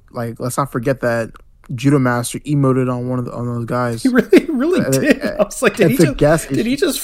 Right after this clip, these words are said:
Speaker 2: Fortnite dance on us?" <laughs>
Speaker 1: Hey, man, he, he got healed from those hot Cheetos.
Speaker 2: Apparently, the Murn actor is in John Wick two. I don't remember him in John Wick two.
Speaker 1: Oh, I remember. Oh, okay, I remember. I remember him a little bit, I think.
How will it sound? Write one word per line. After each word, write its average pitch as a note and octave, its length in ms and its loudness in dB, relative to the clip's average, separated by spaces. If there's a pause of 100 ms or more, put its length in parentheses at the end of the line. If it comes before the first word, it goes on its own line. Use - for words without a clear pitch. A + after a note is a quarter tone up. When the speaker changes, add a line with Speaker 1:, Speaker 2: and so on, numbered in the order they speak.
(100)
Speaker 2:
Fortnite F3+ 420 0
dance - 440 -4
on - 280 -4
us?" - 120 -20
<laughs> G#4+ 40 2 (1800)
Speaker 1:
Hey, B2 180 -4
man, A#2 340 -6
he, C3 200 -2
he - 180 0
got C3 200 2
healed C3+ 300 4
from B2+ 140 -4
those B2 140 -4
hot C3+ 180 -4
Cheetos. A#2+ 540 -4 (340)
Speaker 2:
Apparently, A3 540 0
the D3 520 -2 (120)
Murn C3+ 260 -2
actor A#2 280 -4
is A2 100 -6
in A2 100 -6
John A#2 260 -8
Wick A#2 180 -8
two. G#2+ 340 -8 (160)
I C#3 40 -14
don't C#3 100 -12
remember A#2+ 360 -12
him A2+ 80 -12
in C#3+ 80 -16
John - 140 -20
Wick - 200 -20
two. - 200 -20 (680)
Speaker 1:
Oh, G3+ 340 6
I G3+ 180 2
remember. F#3+ 280 2
Oh, E3+ 260 4
okay, D3 240 0
I C#3 80 2
remember. C3+ 240 -2
I A#2+ 140 -6
remember B2 380 -4
him A2 240 -10
a A2 40 -12
little A2 200 -10
bit, G#2+ 260 -10
I G#2 60 -16
think. A2+ 320 -12